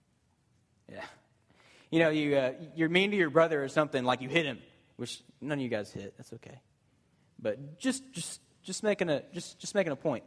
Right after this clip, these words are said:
If you hit your brother or something, and then your dad looks at you in the face and says,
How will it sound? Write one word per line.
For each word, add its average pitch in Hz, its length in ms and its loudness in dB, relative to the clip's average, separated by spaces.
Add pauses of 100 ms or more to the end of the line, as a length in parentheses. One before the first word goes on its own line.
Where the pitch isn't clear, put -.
If 196 260 6 (840)
you 156 80 -10
hit 135 220 -8
your 107 80 -12
brother 107 260 -6
or 87 80 -18
something, - 320 -20 (880)
and 156 140 2
then 160 220 2 (200)
your 165 140 4
dad 180 340 4
looks 175 160 0
at 165 140 -10
you 170 160 2
in 156 80 -4
the 151 80 -2
face 170 340 2
and 147 80 -4
says, 131 400 -2